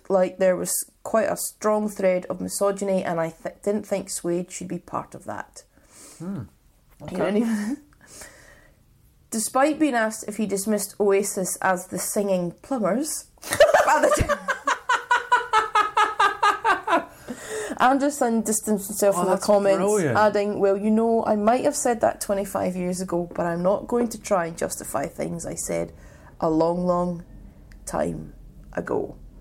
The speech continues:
Speaker 1: Um, Anderson is not the only band to howl at Britpop recently. Skunk Anan's singer Skin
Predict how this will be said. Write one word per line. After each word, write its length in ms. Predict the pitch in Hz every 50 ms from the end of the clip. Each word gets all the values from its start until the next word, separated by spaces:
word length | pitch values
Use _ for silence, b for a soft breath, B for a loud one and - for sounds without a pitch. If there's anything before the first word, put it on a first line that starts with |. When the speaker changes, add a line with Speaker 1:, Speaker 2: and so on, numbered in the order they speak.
| B B B B B B B B B - -
Speaker 1:
Um, 640 | 196 190 190 190 190 196 190 196 196 196 190 - - - - - - - - - - - - - - - - - - - - -
Anderson 420 | - 220 233 233 240 226 - 240 220
is 100 | 208 202
not 140 | 220 208 -
the 100 | 185 202
only 280 | 226 269 311 302 294 294
band 480 | 285 - - - - 269 262 254 254 254
to 60 | 247 233
howl 160 | 233 226 220
at 80 | 214
Britpop 360 | 220 220 - - - 226 - -
recently. 380 | 214 220 - - - - 208
Skunk 320 | 208 - - 214 214 214 214
Anan's 320 | 233 220 208 214 208 - 214 190 - - - - - -
singer 240 | - 214 208 196 185 190
Skin 500 | - - - - 247 254 262 262 254